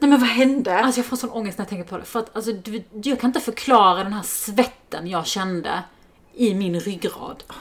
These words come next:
Speaker 2: när jag insåg att jag har skickat det här till kunden. Alltså, jag, jag, jag skakar när jag tänker på det.
Speaker 1: Alltså, man hoppas ju att det är en Tetra Paks-kund som inte läser sina mail som fick det här mailet.
Speaker 2: Alltså, grejen är så här. Det, det är så här, det är ju sån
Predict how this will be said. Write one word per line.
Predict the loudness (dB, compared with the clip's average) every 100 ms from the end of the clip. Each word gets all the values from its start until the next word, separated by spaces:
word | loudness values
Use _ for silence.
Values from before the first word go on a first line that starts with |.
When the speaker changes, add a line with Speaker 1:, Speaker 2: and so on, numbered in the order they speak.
| -4
Speaker 2:
när | -2
jag | 0 -2
insåg | -2 -4 -6 -10 -12 -12 -12
att | -6
jag | -4
har | -4
skickat | -6 -8 -12
det | -10
här | -8 -8 -8 _ -20
till | -16
kunden. | -14 -14 -16 -20 _ _ _ _ _ _ _ _ _ _ _
Alltså, | -14 -10
jag, | -8 -10 -8
jag, | -6 -6
jag | -2
skakar | 0 0
när | -2
jag | -12
tänker | -12
på | -6
det. | 0
Speaker 1:
Alltså, | 6
man | 8
hoppas | 8 8 4
ju |
att | 6
det | 8
är |
en | 8
Tetra | 8 6 6 0
Paks-kund | 0 -2 -4 0 0 0
som | -2 0
inte | 2 6
läser | 6 6
sina | 6 8
mail | 8 6 4 -2
som | 2
fick | 4 4
det | 4
här | 2
mailet. | 2 -2 -4 -8 -10 -10 -12 -14 -16 -12
Speaker 2:
Alltså, | -6 -6 -4 -4
grejen | -2 0 0 2
är | 0 -4
så | -10
här. | -10 -8 -10 -12 _
Det, | 4 4 4
det | 2
är |
så | 2
här, | 2 -2 -6 _ _ _ -4
det | 0
är |
ju | 2
sån | 2 0